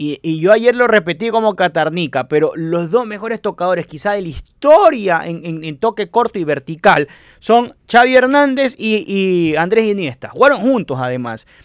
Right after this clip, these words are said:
Y jugaron en quizá uno de los mejores equipos de la historia, que es el Barça de Pep Guardiola.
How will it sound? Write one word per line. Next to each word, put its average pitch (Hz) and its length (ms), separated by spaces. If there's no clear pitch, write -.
Y 185 80
jugaron 262 460
en 226 100
quizá 220 400
uno 262 120
de 254 60
los 233 80
mejores 233 220
equipos 226 300
de 226 60
la 208 60
historia, 139 520
que 190 360
es 220 100
el 196 240
Barça 220 260
de 208 80
Pep 190 200
Guardiola. 180 540